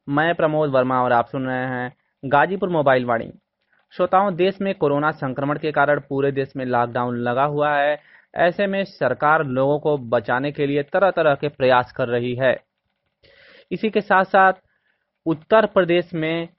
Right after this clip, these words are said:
यदि कोई व्यक्ति मास्क नहीं पहनता है तो उसे पाँच सौ रुपए तक जुर्माना हो सकता है। यूपी सरकार ने सभा, सभी नागरिकों के लिए सार्वजनिक स्थानों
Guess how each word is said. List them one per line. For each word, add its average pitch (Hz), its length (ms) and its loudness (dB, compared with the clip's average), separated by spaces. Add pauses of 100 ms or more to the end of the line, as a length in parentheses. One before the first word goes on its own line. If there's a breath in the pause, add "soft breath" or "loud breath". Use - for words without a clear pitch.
(120)
यदि 156 400 -2
कोई 175 280 0
व्यक्ति 151 360 -2
मास्क 143 460 0
नहीं 135 400 -6
पहनता 165 480 -2
है 165 180 -2
तो 170 180 -6
उसे 165 260 -6
पाँच 185 500 -2
सौ 175 180 0
रुपए 160 320 0
तक 156 140 -4
जुर्माना 135 540 -2
हो 131 260 -8
सकता 123 400 -4
है। 120 320 -2 (920 soft breath)
यूपी 170 360 -2
सरकार 180 480 2
ने 185 200 -2
सभा, 170 680 2 (300)
सभी 196 360 2
नागरिकों 185 460 2
के 185 180 0
लिए 185 200 2
सार्वजनिक 165 840 0
स्थानों 156 680 0